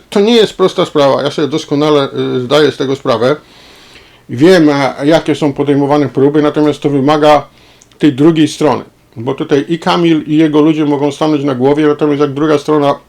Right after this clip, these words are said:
czyli ta, która zaproponuje dużą walkę za poważne pieniądze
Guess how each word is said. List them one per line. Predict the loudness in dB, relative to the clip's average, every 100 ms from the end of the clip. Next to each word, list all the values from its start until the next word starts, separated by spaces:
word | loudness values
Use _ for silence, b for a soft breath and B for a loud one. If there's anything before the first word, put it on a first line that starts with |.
| _ _ _ _ _ _ _ -18 -4
czyli | -2
ta, | 0 -2
która | -2 -4
zaproponuje | -4 -6 -6 -2 -2
dużą | -2 -2 0
walkę | 2 0 0 -2 -2 _ B B B B
za | -8 -2 0 0
poważne | 0 2 2 0
pieniądze | 0 0 0 0 0 -2